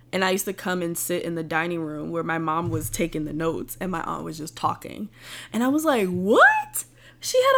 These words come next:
a wild-ass life. My aunt used to be a millionaire. She had a restaurant in Queens by the time I, my <laughs> mom was pregnant with me.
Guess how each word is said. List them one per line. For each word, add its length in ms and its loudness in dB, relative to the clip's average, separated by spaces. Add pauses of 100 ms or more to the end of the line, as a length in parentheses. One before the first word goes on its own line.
a 40 6
wild-ass 680 6
life. 320 0
My 220 2
aunt 100 2
used 160 2
to 60 -8
be 180 -2
a 60 -2
millionaire. 1120 4 (240)
She 200 0
had 160 2
a 40 2
restaurant 760 0
in 140 0
Queens 600 2
by 160 4
the 80 0
time 380 2
I, 140 2
my 200 4
<laughs> 100 8
mom 200 6
was 120 6
pregnant 380 0
with 80 -2
me. 140 -2